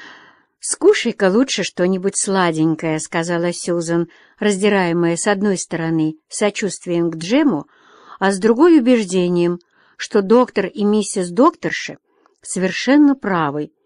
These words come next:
не позволяя ему идти с шайкой деревенских мальчишек к старому капитану Биллу Тейлору,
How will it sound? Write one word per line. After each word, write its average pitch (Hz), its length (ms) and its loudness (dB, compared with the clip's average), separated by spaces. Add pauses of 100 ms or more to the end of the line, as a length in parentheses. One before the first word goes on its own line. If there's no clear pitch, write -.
(260)
не 202 120 0
позволяя 185 580 0
ему 202 340 2
идти 269 260 -2
с 262 60 -2
шайкой 180 520 -4
деревенских 185 640 -4
мальчишек 180 640 -2 (200)
к - 60 -18
старому 226 440 0
капитану 202 640 -2 (440)
Биллу 220 440 2
Тейлору, 147 600 -2